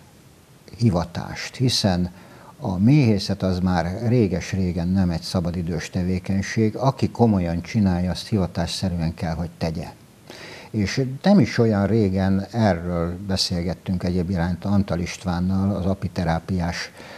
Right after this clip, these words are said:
ház kapcsán is, hogy hála Istennek azért vannak még most is olyan fiatalok, akik, ö, látnak jövőt a méhészetben.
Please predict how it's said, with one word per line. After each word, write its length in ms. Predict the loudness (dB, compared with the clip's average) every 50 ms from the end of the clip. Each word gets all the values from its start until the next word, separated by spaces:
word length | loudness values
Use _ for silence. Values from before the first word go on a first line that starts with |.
| -20 -18
ház 360 | -6 -2 0 0 0 -2 -4 -4
kapcsán 600 | 0 0 0 0 0 -4 -2 0 2 4 4 4
is, 260 | 4 2 0 -4 -12 -16 -20 -20 -20 -20 -20 -10
hogy 500 | -4 0 2 2 2 2 2 0 -2 -4 -4 -10 -20 -20 -20 -20 -20 -10
hála 380 | -2 0 2 4 4 4 2 2
Istennek 800 | 0 -2 -2 -4 0 2 4 4 6 6 6 6 4 4 2
azért 500 | 0 0 2 2 2 2 0 -2 -8 -8 -2
vannak 540 | 0 2 4 4 6 4 4 2 0 -2
még 200 | -2 -2 0 2
most 340 | 2 2 2 0 -2 -4 -4
is 140 | -6 -2 0
olyan 280 | 0 0 2 0 -2 -2
fiatalok, 800 | -2 -4 -2 -2 -2 -4 -4 -2 -2 -2 -4 -4 -8 -14 -12 -6
akik, 560 | -4 -4 -4 -4 -4 -4 -4 -4 -6 -8 -10 -8
ö, 120 | -6 -6 -6 -8 -10 -14 -20 -10 -2
látnak 560 | 0 0 0 0 0 -2 -2 -4 -4 -2 2
jövőt 520 | 4 4 4 4 0 -4 -6 -8 -10 -12
a 140 | -12 -8 -6
méhészetben. 800 | -6 -6 -6 -6 -8 -6 -6 -6 -6 -6 -8 -10 -12 -14 -16 -16